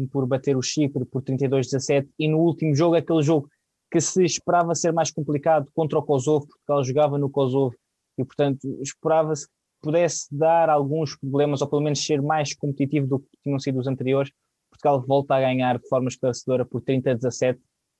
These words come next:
Um, e, Emma, é, tal como tu disseste, é difícil porque sabemos que neste momento Portugal está a um nível acima destas, destas três seleções. Mas houve jogadoras que acabam por se destacar. Desde logo também temos que referenciar que,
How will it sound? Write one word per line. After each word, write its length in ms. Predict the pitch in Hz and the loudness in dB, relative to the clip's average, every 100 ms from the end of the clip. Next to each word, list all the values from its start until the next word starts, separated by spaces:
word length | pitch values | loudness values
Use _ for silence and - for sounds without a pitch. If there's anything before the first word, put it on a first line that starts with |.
| _ | _
Um, 260 | 123 127 - | -8 -6 -6
e, 160 | 139 139 | 0 0
Emma, 340 | 139 127 120 - _ _ _ _ _ _ | 2 -2 -4 -8 _ _ _ _ _ _
é, 520 | 147 156 156 160 156 117 | 2 4 6 4 2 0
tal 120 | 151 143 | -2 -2
como 120 | 143 | -2
tu 80 | 151 | -2
disseste, 260 | 139 120 - | -2 -2 0
é 100 | 175 | 0
difícil 400 | 170 180 175 180 | 0 0 0 0
porque 200 | 180 - | -2 0
sabemos 280 | 180 175 | 0 0
que 120 | - 170 | -4 -2
neste 320 | 180 170 - | 0 -2 -2
momento 280 | 165 175 - | -2 -2 -6
Portugal 500 | - 156 160 170 165 | -10 0 2 2 -2
está 240 | - - 160 | -10 -2 0
a 40 | |
um 100 | 165 | 0
nível 300 | 165 156 156 | 0 2 2
acima 340 | 143 - 160 147 | 0 -2 -2 0
destas, 340 | 143 143 139 | 0 -2 -2
destas 320 | 139 139 139 | -2 -2 -6
três 240 | - 139 - | -6 -6 -4
seleções. 420 | 131 127 120 113 _ _ _ _ - | -4 -2 -6 -8 _ _ _ _ -2
Mas 160 | 135 131 | 2 4
houve 160 | 151 | 2
jogadoras 420 | 135 147 147 156 - | 4 4 4 2 0
que 160 | 151 | -4
acabam 340 | 143 147 143 139 | 0 0 0 -2
por 160 | 139 | -4
se 60 | 135 | -4
destacar. 420 | - 135 143 147 143 - _ - | -6 0 0 0 -2 -10 _ -4
Desde 180 | 127 | 0
logo 160 | 135 131 | 0 0
também 160 | 135 131 | -2 -2
temos 200 | 131 - | -4 -2
que 160 | 139 | -4
referenciar 600 | 120 - 131 123 135 120 - | -4 -4 -6 -2 -2 -2 -2
que, 160 | 135 | -4